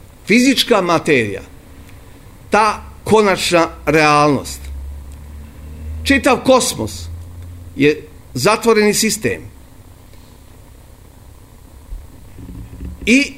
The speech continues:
sve ono što jest realnost, to je samo ono što mi možemo videti, opipati, iskusiti,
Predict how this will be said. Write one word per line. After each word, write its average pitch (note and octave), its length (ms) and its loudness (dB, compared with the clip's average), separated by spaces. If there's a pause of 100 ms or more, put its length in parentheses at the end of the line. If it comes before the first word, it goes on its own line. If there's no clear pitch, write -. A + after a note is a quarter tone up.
(400)
sve - 600 0
ono G#3 400 4 (720)
što - 540 0 (140)
jest G#3+ 440 0
realnost, E3+ 680 4 (420)
to F3+ 140 6
je D3+ 140 6
samo G3 420 2
ono D3+ 360 4
što C#3+ 200 2
mi D3 140 6
možemo A#2+ 380 2
videti, E3 640 2 (560)
opipati, D#3 640 2 (540)
iskusiti, F#3+ 800 0